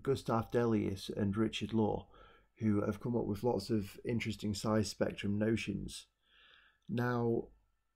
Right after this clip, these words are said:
these videos just basically reflect my personal perspective, uh, on using Miser, and at the time of speaking, these videos are very much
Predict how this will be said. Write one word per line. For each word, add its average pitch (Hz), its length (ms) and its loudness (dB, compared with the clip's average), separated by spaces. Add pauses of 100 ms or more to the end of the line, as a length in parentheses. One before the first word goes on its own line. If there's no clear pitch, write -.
(100)
these 131 420 -4
videos 113 500 4
just - 340 -2
basically 117 420 2
reflect 107 540 2
my 104 480 2
personal 139 480 2
perspective, 101 800 -4 (580)
uh, 104 360 0
on 110 580 0 (320)
using 120 480 2
Miser, 98 680 0
and 104 580 0 (1400)
at 107 160 -4
the 104 60 -14
time 113 300 0
of 101 100 0
speaking, 120 480 -2
these 101 220 0
videos 104 380 2
are 101 40 0
very 110 240 4
much 104 340 0